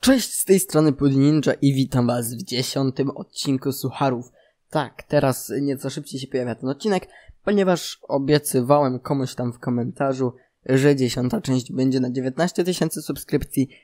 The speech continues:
i te dziewiętnaście tysięcy jest już od dobrych kilku dni. E,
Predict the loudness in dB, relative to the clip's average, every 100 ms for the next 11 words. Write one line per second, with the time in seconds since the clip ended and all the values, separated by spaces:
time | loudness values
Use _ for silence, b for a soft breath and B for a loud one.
0 | b -10 -10 2 2 4 2 2 0 -2
1 | -4 -4 -2 -2 -2 -4 -2 -4 -6 -4
2 | -4 -6 -12 -18 -18 _ b b b b
3 | -2 6 6 8 4 2 0 2 2 0
4 | -4 -2 -2 -2 0 2 4 4 2 b
5 | b b -2 2 2 0